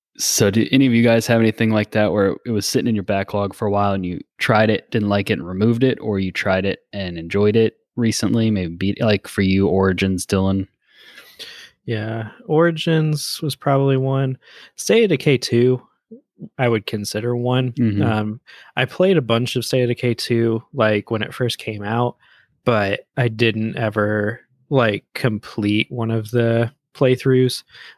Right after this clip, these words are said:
Speaker 2: Um, and so I've recently, like, I recently got back into that and played through that,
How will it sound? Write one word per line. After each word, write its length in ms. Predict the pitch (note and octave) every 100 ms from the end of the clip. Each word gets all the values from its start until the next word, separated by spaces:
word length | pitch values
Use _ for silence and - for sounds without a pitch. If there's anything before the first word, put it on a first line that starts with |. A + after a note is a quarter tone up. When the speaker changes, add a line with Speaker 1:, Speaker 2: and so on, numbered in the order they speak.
| _
Speaker 2:
Um, 440 | A#2 G#2+ G2+ G2+ -
and 180 | A2 -
so 180 | G#2+
I've 160 | G2+ G2+
recently, 680 | G#2 G#2 G#2+ G#2 G#2 G2+ - _ _ _ -
like, 280 | A#2+ G2 - _ _ _ -
I 180 | C3 A#2 -
recently 400 | C#3+ B2+ A#2 A2+
got 180 | A2+ G#2+
back 200 | G#2+ A2
into 240 | G#2 G2
that 360 | F#2+ G#2 G2+ -
and 140 | G#2+
played 240 | - G2+ -
through 200 | G#2 G2
that, 340 | F#2+ G2